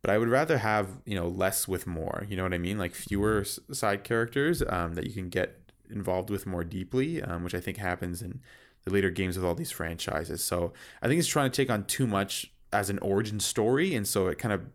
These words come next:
Speaker 1: puts you at this center, the center of this, like, world-destroying crisis with, you know, the Archdemon and, and the Darkspawn and everything. And I think it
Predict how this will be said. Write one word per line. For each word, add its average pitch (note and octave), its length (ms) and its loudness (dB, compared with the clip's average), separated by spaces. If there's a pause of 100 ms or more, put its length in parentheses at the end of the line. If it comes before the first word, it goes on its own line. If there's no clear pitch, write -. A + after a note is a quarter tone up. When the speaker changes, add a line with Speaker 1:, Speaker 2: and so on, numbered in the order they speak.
(120)
Speaker 1:
puts - 260 0
you G#2+ 140 4
at G2 100 0
this - 260 -2
center, G2 560 -2 (280)
the - 60 -4
center G#2 280 0
of G2 60 4
this, F#2 120 2
like, G2+ 100 0
world-destroying F#2 1000 0
crisis F#2+ 640 -2
with, F2+ 260 -4 (440)
you F#2+ 60 -2
know, E2 220 0
the - 160 -4
Archdemon F2 720 0
and, F2 100 0
and F2 320 0
the E2 240 -2
Darkspawn G2+ 520 0
and G2 100 0
everything. G#2+ 540 -2
And G2+ 100 -2
I F2+ 60 -2
think F2+ 320 -4
it E2+ 120 -2